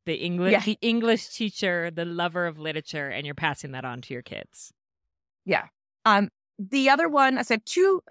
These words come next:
Speaker 2: other ones that I wrote down here. Um, one of them, and I think this is really helpful for a lot of, this could be really helpful for a lot of moms, is when we think of volunteering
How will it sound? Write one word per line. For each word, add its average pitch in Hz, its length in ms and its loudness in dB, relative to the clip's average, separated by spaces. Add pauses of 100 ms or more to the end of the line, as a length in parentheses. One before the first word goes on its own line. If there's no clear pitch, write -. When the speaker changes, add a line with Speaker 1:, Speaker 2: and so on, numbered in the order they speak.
(140)
Speaker 2:
other 220 200 4
ones 185 220 4
that 185 120 2
I 175 60 6
wrote 180 240 2
down 185 280 2
here. 160 540 0 (140)
Um, 165 200 2
one 254 300 4
of 339 160 0
them, 180 260 4
and 165 80 2
I 185 80 4
think 254 200 -6 (160)
this 233 220 0
is 208 300 -2
really 233 320 0
helpful 185 520 0
for 165 280 2
a 160 80 6
lot 170 300 8
of, 190 200 -2 (140)
this 220 160 -2
could 262 160 2
be 214 140 0
really 175 180 2
helpful 165 380 0
for 165 140 0
a 156 60 4
lot 147 220 -2
of 156 140 -6
moms, 139 500 2
is 196 300 2 (580)
when 226 120 4
we 254 100 6
think 254 240 2
of 226 140 2
volunteering 196 920 2